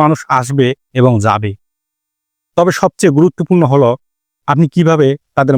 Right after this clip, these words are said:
মোকাবিলা করবেন। এই স্ট্যাটাসগুলো যদি আপনার মনের কথা প্রকাশ করতে সাহায্য করে, তাহলে আপনার বন্ধুদের সঙ্গে শেয়ার করুন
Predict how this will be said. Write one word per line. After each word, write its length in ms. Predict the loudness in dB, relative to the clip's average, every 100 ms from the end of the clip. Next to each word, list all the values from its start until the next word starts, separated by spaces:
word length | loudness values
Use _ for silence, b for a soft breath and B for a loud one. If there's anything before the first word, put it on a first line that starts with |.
| 2
মোকাবিলা 380 | 0 0 0 0
করবেন। 280 | -2 -2 -6 -8 _ _ _ _ _ _ _ _ _ 0
এই 100 | 0
স্ট্যাটাসগুলো 500 | 0 0 0 0 2 4
যদি 180 | 4 2 0 -2
আপনার 260 | 0 0 0 -4 -2 0
মনের 220 | 2 0
কথা 160 | -2 -4 -4
প্রকাশ 220 | -4 -4 -4
করতে 160 | -4 -4 -2
সাহায্য 260 | -2 0 -2
করে, 180 | 0 0 -4 _ _ _ _ _ _ -4
তাহলে 260 | 0 2 2 0 _ _ -4
আপনার 240 | 0 0 2
বন্ধুদের 320 | 2 2 0 0
সঙ্গে 200 | 0 0 0
শেয়ার 220 | 0 0 -2
করুন 200 | -2